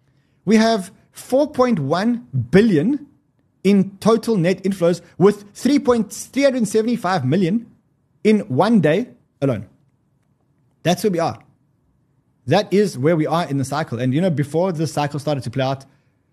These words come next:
what we spoke about was we said, "Look, you know, maybe the, the E T F for Bitcoin is, is the gold moment." Maybe it's like, you know, we said, like, you know, when, when,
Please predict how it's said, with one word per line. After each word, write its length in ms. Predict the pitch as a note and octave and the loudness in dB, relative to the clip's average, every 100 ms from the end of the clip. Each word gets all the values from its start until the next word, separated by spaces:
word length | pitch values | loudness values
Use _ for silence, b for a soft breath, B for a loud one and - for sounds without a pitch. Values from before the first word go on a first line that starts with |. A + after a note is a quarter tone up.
| _ | _
what 300 | A#2+ F3 F3+ | 0 0 0
we 320 | C3 D3+ D3 | -2 -2 -6
spoke 320 | - - E3 F#3 | -10 -2 0 0
about 320 | B2 B2+ B2+ | -2 -4 -4
was 140 | A#2+ | -6
we 80 | C3+ | -4
said, 200 | C3 C#3+ | -4 -2
"Look, 160 | F3 D3 | -2 -2
you 60 | |
know, 80 | C#3 | -2
maybe 260 | A#2 E3 F#3 | 0 0 -2
the, 240 | - C3 | -4 -6
the 220 | B2 B2 | -6 -6
E 40 | E3+ | -6
T 200 | - E3 | -2 -2
F 80 | |
for 120 | - A#2 | -2 -4
Bitcoin 380 | - - B2+ | -4 -2 -2
is, 160 | A#2+ G#2+ - | -2 -4 -4
is 120 | C3 | -4
the 100 | C#3+ | -2
gold 280 | E3+ B3+ G3 | 0 0 0
moment." 360 | C3 G2+ G2+ - _ _ _ - | -2 -6 -10 -18 _ _ _ -4
Maybe 300 | C3+ D3 D#3+ | -2 0 -2
it's 140 | D3+ | -2
like, 200 | C#3+ B2+ | -4 -2
you 40 | C3 | -2
know, 120 | C#3+ | 0
we 100 | A#2+ | -2
said, 180 | C#3+ B2 | -4 -4
like, 200 | A#2 - b | -6 -12 b
you 40 | B2 | -2
know, 120 | B2+ | 0
when, 240 | B2 A#2+ | 0 0
when, 260 | A#2+ A#2+ | 0 -2